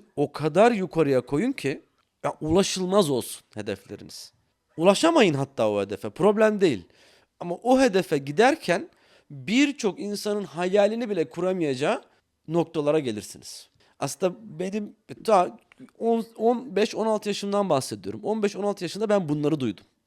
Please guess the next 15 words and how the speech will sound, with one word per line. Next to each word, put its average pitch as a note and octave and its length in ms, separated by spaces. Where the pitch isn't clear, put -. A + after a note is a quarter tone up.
Sürekli. - 500
O B3 80
konuda G#3 260
şanslıyım D#3 540
gerçekten. G2 500
Yani A#2 200
bir C3 180
vizyon, C#3+ 440
e, A#2 200
pompalayan, G#2+ 640
vizyon B2+ 440
veren, F#2+ 320
motivas-, C3+ 640
motive D3+ 420
eden G#2+ 320